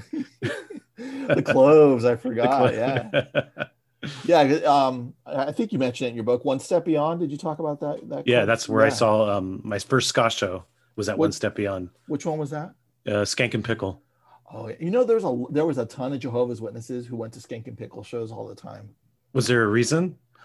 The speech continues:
Speaker 1: It, I think they were just clean enough, and they, and the parents let them get away with it for some reason. And it was all in that Tracy, it was in the Tracy Modesto area. Those Jehovah's Witnesses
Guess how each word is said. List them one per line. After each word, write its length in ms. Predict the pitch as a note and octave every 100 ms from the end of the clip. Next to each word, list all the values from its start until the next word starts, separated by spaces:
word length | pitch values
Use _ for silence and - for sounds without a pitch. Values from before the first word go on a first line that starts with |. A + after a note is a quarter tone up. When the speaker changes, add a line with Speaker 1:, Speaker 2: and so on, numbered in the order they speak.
| _ -
Speaker 1:
It, 240 | E3 D#3+
I 80 | D#3
think 360 | D3+ G3 G3+ -
they 100 | E3+
were 100 | D#3+
just 200 | C#3 C#3
clean 380 | - - D#3+ E3+
enough, 380 | E3 E3 E3 D#3
and 180 | C#3+ C3+
they, 260 | C#3 C3+ B2+ _ -
and 140 | C#3 C#3+
the 60 |
parents 440 | C3 E3 D3 C#3+ -
let 100 | B2+
them 140 | C3
get 140 | B2+ A#2
away 220 | A2 A2
with 160 | C3 D#3
it 120 | E3+
for 80 | A#2+
some 200 | E3 E3+
reason. 480 | F#3 D#3 D3+ C3 - _ _ _ _ -
And 120 | D#3
it 60 | G3
was 140 | F3
all 240 | G3 B3
in 80 | B3+
that 220 | G#3 F3 -
Tracy, 680 | - E3+ E3+ A3 E3 A#2+ - -
it 60 |
was 120 | D3+ D#3
in 80 |
the 80 | D#3+
Tracy 460 | D3 D3+ D#3+ - E3+
Modesto 560 | C#3 B2+ B2 - F3
area. 400 | E3+ E3+ F#3 G3+ F#3+ _ _ -
Those 220 | C#3 D3+
Jehovah's 380 | D#3 F3 E3 E3
Witnesses 400 | F3+ F3 G3+